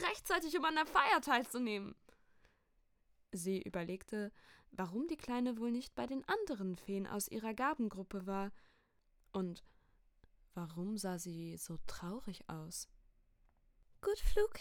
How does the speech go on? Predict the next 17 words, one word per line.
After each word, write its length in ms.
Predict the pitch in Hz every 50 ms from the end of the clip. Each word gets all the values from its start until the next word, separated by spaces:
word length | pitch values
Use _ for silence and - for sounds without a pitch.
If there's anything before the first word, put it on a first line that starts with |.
| - - -
ich 220 | - 320 - -
heiße 320 | 311 320 330 330 - 339 311
Prilla." 420 | - - - 311 294 294 269 277 294 - - - - - _ _ _ _ _ _ _ _ _ _ _ _ _ _ _ _ _ _ _ _ -
Nun 440 | 202 202 208 220 220 220 226 226 254 - -
kam 300 | - - - 214 208 208
bestimmt 500 | 208 208 - - - 240 240 226 220 -
die 60 | 214
Frage 440 | - - - - 190 196 196 190 190
nach 180 | 185 175 180 -
ihrer 240 | - - - 185 185
Gabe. 520 | - 170 180 190 190 180 175 165 160 165 - - - _ _ _ _ _ _ _ _ _ _ _ -
Was 280 | - 226 226 - - -
sollte 340 | 226 262 285 320 - 285
sie 160 | 254 - 262 254
nur 160 | 233 254 254
darauf 320 | 226 233 233 - 226 233 - -
antworten? 840 | - - 311 381 392 - - - 180 175 175 - - 165 170 170 208